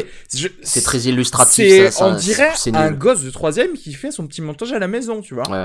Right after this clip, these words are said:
Speaker 1: ouais.
Speaker 2: Il faut pas, il faut pas faire ce, ce, ce genre de choses. Ce que, et là, le problème de ce que tu disais, effectivement, de ce qu'ils auraient dû faire, est-ce qu'ils auraient dû pomper, effectivement, euh, exactement, euh, Lord Sauvage, et cetera Peut-être que, et c'est le gros problème de D C, est-ce que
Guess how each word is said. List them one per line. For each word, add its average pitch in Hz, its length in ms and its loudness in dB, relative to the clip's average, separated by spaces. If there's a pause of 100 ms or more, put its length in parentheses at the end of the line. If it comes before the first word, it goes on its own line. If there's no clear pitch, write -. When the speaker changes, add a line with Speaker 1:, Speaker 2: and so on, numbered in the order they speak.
Speaker 1:
ouais. 78 60 -16 (720)
Speaker 2:
Il - 60 -20
faut 151 100 -12
pas, 170 220 -4
il 131 80 -10
faut 139 80 -12
pas 151 100 -6
faire 175 160 -10
ce, 151 140 -12
ce, 135 200 -12
ce - 140 -14
genre 131 140 -8
de 127 60 -8
choses. 131 160 -10 (540)
Ce - 120 -8
que, 233 420 0 (140)
et 160 80 0
là, 180 80 4
le 190 80 0
problème 185 360 -2
de 135 100 -6
ce 131 100 -16
que - 80 -12
tu 139 160 -16
disais, 139 240 -6
effectivement, 143 360 -10
de 120 200 -10
ce - 100 -20
qu'ils 120 300 -16
auraient 127 180 -8
dû 123 140 -10
faire, 143 320 -6
est-ce 117 160 -10
qu'ils 131 280 -10
auraient 113 120 -8
dû 113 260 -14
pomper, 127 320 -8
effectivement, 123 600 -12
euh, 101 380 -14 (120)
exactement, 123 840 -8
euh, 107 140 -4
Lord 120 260 -6
Sauvage, 131 440 -8
et 113 180 -10
cetera 151 320 -10 (640)
Peut-être 190 600 -4
que, 156 320 -8
et 139 80 -6
c'est 139 140 -6
le 120 80 -8
gros 113 220 -4
problème 131 400 -6
de 117 100 -10
D 113 100 -16
C, 175 360 -12
est-ce 143 240 -4
que 180 240 -6